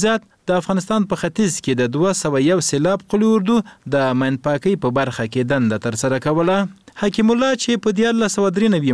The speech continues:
کال کې په کابل او بلخ کې د ملي اردو په تعلیمي مرکزونو کې پوځي زده کړې کړې، ننګرهار کې یې کار پیل کړی، خو د طالبانو په ګټه د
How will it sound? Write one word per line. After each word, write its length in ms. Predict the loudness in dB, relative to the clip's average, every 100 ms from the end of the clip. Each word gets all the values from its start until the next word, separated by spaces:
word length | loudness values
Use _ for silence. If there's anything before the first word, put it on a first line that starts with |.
| 0 0
کال 140 | -2 -2
کې 140 | -4
په 80 | -4
کابل 300 | -2 0 0
او 120 | 0 0
بلخ 200 | 0 -2 -2
کې 180 | -2 0
د 80 | 0
ملي 180 | 2 2
اردو 200 | 2 2 -4
په 120 | -2
تعلیمي 280 | -2 0 2 2
مرکزونو 500 | 0 0 -2 0 0
کې 220 | 0 0
پوځي 300 | 0 0 0
زده 140 | 0 -2 0
کړې 140 | 0 2
کړې، 200 | 2 0 -2 -10 -2
ننګرهار 460 | 0 2 0 0 0
کې 80 | 0 -2
یې 60 | 0
کار 200 | -2 -2
پیل 160 | -2 -2 -2
کړی، 300 | -2 0 0
خو 120 | -2 -4
د 80 | -2
طالبانو 440 | -2 0 0 0 -2
په 80 | -2 -2
ګټه 240 | 0 -2 -2 -8 -8 0
د 220 | 0 0